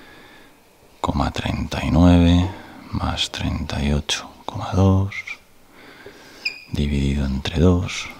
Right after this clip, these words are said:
más, madre mía, aquí ya se ha ido el noventa y nueve coma nueve por ciento de la, de la gente del vídeo, ¿eh? Quedáis los auténticos maquineros.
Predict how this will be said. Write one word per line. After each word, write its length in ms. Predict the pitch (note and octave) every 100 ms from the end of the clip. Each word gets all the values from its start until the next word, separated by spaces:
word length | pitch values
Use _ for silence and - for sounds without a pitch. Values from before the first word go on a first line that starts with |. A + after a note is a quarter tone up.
| - - - - - - - - - - - - - - -
más, 360 | D2+ E2 -
madre 180 | E2 D2+
mía, 140 | D#2
aquí 140 | C#2+ D#2+
ya 100 | E2+
se 100 | F2
ha 40 |
ido 260 | F2 F#2 - -
el 160 | E2
noventa 260 | D#2+ D2+ D2+
y 40 |
nueve 140 | D#2+ F2+
coma 140 | F2+
nueve 200 | F2 F2+
por 160 | E2 D2+
ciento 380 | F2 F2 F#2+ F#2
de 80 |
la, 340 | D#2 D2 C#2+ -
de 140 | D2+
la 100 | C#2+
gente 280 | - D#2+ E2+
del 180 | D#2 C#2
vídeo, 340 | D2 D2+ C2+
¿eh? 160 | D2+ B2 F3+ - - - - - -
Quedáis 680 | C#2 C#2+ E2 A2 - - -
los 340 | D2 C#2+ C#2 D#2
auténticos 880 | D2+ D2+ D2+ D2+ D2 - - E2+
maquineros. 1000 | D#2 - - - - - - - - -